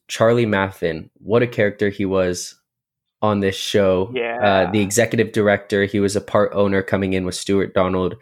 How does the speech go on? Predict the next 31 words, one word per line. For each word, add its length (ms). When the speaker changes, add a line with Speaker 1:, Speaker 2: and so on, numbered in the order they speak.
Speaker 1:
So 160
before 260
we 80
go 200
into 220
the 100
players, 340
let's 140
talk 120
a 60
little 140
bit 120
about 260
him, 220
because 480
he 300
was 420
the, 540
uh, 460
kind 180
of 60
the 80
bad 360
guy 200
figure, 680
I 120
think, 300
in 180
that, 180
at 180
least, 320